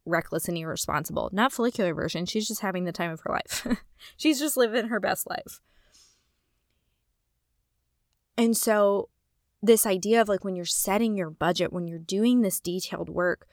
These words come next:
when you're doing the things that feel tedious to your follicular version, you want to sit with this and have, define your why, define your budget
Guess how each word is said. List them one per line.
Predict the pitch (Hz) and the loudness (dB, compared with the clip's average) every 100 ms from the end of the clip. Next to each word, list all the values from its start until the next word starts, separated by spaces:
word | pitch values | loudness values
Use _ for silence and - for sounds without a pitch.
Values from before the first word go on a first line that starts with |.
| _ _ | _ _
when | - 196 | -4 -2
you're | 185 | -2
doing | 185 208 226 | 0 2 4
the | 220 | 4
things | - 202 190 | 2 -2 -2
that | 180 165 | -4 -10
feel | - 208 220 | -6 0 0
tedious | 208 - 196 185 170 - - | -2 -6 -4 -2 -2 -2 -2
to | 196 | -2
your | 175 | -4
follicular | - 170 170 - - 185 | -4 -6 -4 -4 -6 -2
version, | 233 254 185 175 - _ _ - | -2 -2 -4 -6 -12 _ _ -6
you | 214 | -2
want | 220 240 | 0 0
to | |
sit | 226 - 196 | 0 -2 0
with | 262 - | -2 -2
this | - 165 208 - - - _ _ _ _ _ - | -2 -2 -4 -6 -8 -10 _ _ _ _ _ -4
and | 208 190 | -2 0
have, | 180 190 233 233 - | 2 4 4 0 -4
define | 208 - 175 190 | -4 0 0 2
your | 233 262 | 0 2
why, | 220 180 165 165 | 2 2 2 -2
define | 170 185 - 180 196 | -2 -4 0 0 0
your | 220 202 | 0 0
budget | 180 165 - | -2 -2 -6